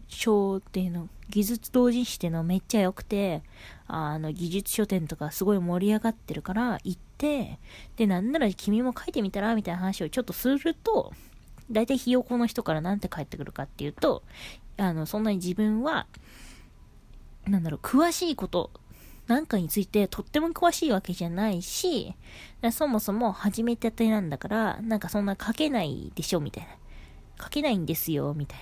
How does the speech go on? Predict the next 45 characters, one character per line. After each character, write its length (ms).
な。 80
ね、 160
「書 120
い 80
ち 140
ゃ 60
い 80
け 120
な 80
い 80
と 100
思 140
う 60
ん 60
で 80
す」、 240
み 100
た 80
い 40
な。 60
「も 80
っ 40
と 120
勉 180
強 140
し 80
て 120
か 100
ら 60
書 140
か 120
な 120
い 100
と」 240
と 80
か 180
言 100
っ 20
て 220
く 120
る 140
ん 300
で 80
す 120
よ。 80